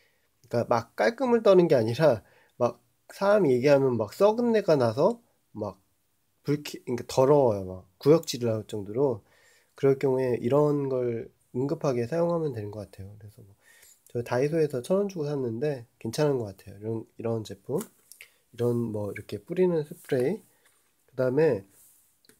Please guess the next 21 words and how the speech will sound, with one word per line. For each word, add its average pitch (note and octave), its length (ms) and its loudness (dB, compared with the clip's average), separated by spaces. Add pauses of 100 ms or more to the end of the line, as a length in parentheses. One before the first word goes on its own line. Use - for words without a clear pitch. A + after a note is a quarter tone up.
(500)
저는 C3 320 -2
가글을 C3+ 480 0
뭘 A2+ 180 -2
쓰냐면 A#2+ 680 -2
이걸 B2 220 -2
쓰는데, A#2 600 -6 (600)
가글 D3+ 340 0
제로라고 C3 580 0
있어요. A2+ 580 -6
그래서 G#2+ 300 -10 (240)
보면 C3+ 420 -2 (720)
알코올이, C3+ 760 -2 (280)
알코올이 B2 400 0
없다고 C3+ 420 0
써 B2 160 -4
있어요. A#2 480 -8 (640)
알코올이 C3 540 -8 (2000)
이게 A#2 140 -8
무알코올이라 C#3 720 0
써 A#2+ 120 -8
있는데 A#2 460 -4